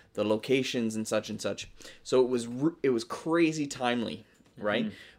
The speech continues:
Speaker 1: What the, what the National Screen Institute is look-, is looking for is producer writer teams who
Speaker 2: Which is what we are.
Speaker 1: which is what we are. Producer, writer, director sort of thing.
Speaker 2: Mm-hmm.
Speaker 1: But they were looking for a producer, writer, dir-,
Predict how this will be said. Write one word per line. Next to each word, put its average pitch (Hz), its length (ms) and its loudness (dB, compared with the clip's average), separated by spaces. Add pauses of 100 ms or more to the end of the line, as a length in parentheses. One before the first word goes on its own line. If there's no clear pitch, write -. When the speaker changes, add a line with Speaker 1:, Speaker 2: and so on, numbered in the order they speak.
(120)
Speaker 1:
What 131 240 4 (160)
the, 120 360 6
what 120 260 -4
the 120 60 -4
National 143 340 0
Screen 175 320 -4
Institute 123 400 -4
is 110 100 -2
look-, 120 260 -4 (280)
is 107 160 -4
looking 139 320 -2
for 104 460 -4 (420)
is 110 540 0 (240)
producer 143 760 0
writer 123 360 2
teams 113 680 -8 (580)
who 117 460 2
Speaker 2:
Which 113 180 -2
is 117 100 -6
what 117 140 0
we 127 100 0
are. 123 120 2
Speaker 1:
which 113 140 0
is 127 80 -6
what 123 140 2
we 127 120 4
are. 104 180 -2 (1080)
Producer, 190 320 0
writer, 110 300 4
director 82 380 -4
sort 107 220 -2
of 82 60 -10
thing. 104 160 -4
Speaker 2:
Mm-hmm. 113 80 -6
Speaker 1:
But 120 200 2
they 135 160 6
were 170 120 6
looking 151 220 2
for 139 140 0
a 117 40 -2
producer, 135 460 -2
writer, 127 340 4
dir-, 143 180 -6